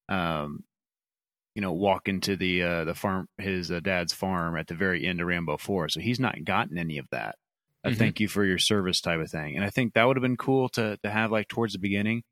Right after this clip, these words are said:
Speaker 1: but he still should have been on that farm by himself. And I think you could have kept this plot, uh, of maybe even the farm next door or the house next door have this family,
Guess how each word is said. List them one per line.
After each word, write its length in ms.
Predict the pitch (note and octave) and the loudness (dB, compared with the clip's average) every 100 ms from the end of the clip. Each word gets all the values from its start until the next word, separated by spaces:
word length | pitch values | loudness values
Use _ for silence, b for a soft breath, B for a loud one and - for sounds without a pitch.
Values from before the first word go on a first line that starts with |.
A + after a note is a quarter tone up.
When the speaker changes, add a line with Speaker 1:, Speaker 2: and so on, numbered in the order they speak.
| _ _ _ | _ _ _
Speaker 1:
but 140 | C3 B2 | 0 2
he 160 | E3 | 2
still 420 | E3 - C#3+ D3 | 2 2 2 2
should 220 | C3+ - A#2 | 4 2 2
have 100 | G2 | 2
been 140 | G#2 | 2
on 160 | G2 F#2+ | 2 0
that 180 | F2+ - | -2 -4
farm 600 | - G2 G2+ G2+ G#2 F#2+ | -4 0 0 0 -4 -2
by 180 | F#2 F2 | -2 -2
himself. 600 | E2+ D#2+ - D2 C2+ - _ _ - | -4 -6 -4 -4 -6 -16 _ _ -4
And 80 | A2 | -2
I 40 | |
think 220 | - E3 E3+ | 2 2 2
you 80 | |
could 180 | - D#3+ | 0 0
have 160 | A#2+ - | 0 -2
kept 400 | - A2+ - - | 0 0 0 -4
this 180 | G2+ - _ | -2 -2 _
plot, 380 | D#2+ D#2 A#2 - _ _ _ _ _ _ - | -2 -2 -2 -8 _ _ _ _ _ _ -4
uh, 440 | G#2 G2 E2+ D2 D2 - | -2 0 0 -2 -4 -2
of 380 | G2+ G2 F#2+ E2+ | 0 2 0 0
maybe 340 | A2 A2+ A#2+ B2 A#2 | 2 4 2 2 0
even 280 | A#2 A2+ G#2+ | 0 0 0
the 80 | |
farm 480 | G2 - G2 F#2+ G#2 | -4 -4 -2 -2 0
next 320 | G2+ G#2 - | -2 -4 -4
door 240 | G2 F#2+ - | -4 -4 -4
or 140 | F2+ | -4
the 100 | E2 | -4
house 420 | - F#2+ G2+ - | -2 -2 -2 -2
next 320 | G#2 G2 - - | -2 0 0 0
door 240 | G2 G2+ | 0 0
have 240 | G#2 G#2 G2 | 0 -2 -2
this 200 | A2 - | -2 0
family, 600 | G#2+ G#2+ A2 A#2 A#2+ | 0 2 2 0 -2